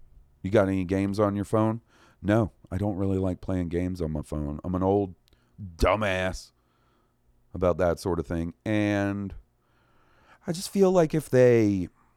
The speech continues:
if they put it out on Steam and, and Xbox and PlayStation, it would just have a bigger audience.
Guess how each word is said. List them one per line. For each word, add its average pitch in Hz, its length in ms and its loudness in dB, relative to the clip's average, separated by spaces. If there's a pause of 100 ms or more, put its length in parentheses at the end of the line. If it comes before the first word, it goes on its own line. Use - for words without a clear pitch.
(140)
if 110 100 -4
they 127 100 0
put 190 200 0
it 190 100 2
out 135 220 6
on 117 180 2
Steam 92 720 -2
and, 82 640 -4
and 82 420 -6
Xbox 95 560 0
and 80 120 -8
PlayStation, 78 720 -4
it 78 60 -6
would 65 160 -10
just 82 160 -12
have 87 160 -2
a 80 60 -4
bigger 78 360 -4
audience. 73 680 -4